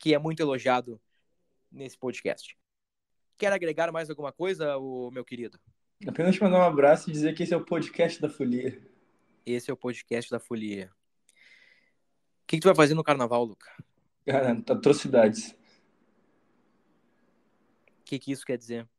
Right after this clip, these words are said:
Speaker 2: Cometerei. <laughs> É, eu vou ficar em casa, cara. Eu, eu ia, pensei em viajar. Eu tô, eu tô pela construção de, de, de... Eu, eu, quer dizer,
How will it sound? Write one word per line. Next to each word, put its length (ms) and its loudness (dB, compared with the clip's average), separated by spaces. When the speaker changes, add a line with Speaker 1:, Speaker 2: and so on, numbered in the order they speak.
Speaker 2:
Cometerei. 560 6
<laughs> 380 -8
É, 200 4
eu 100 2
vou 140 6
ficar 180 4
em 100 4
casa, 360 4
cara. 380 4
Eu, 260 0
eu 120 -4
ia, 380 -2
pensei 340 4
em 60 4
viajar. 520 6
Eu 180 6
tô, 100 0
eu 160 0
tô 180 -8
pela 480 0
construção 580 0
de, 720 2
de, 340 -8
de... 580 0
Eu, 160 2
eu, 220 4
quer 140 2
dizer, 340 4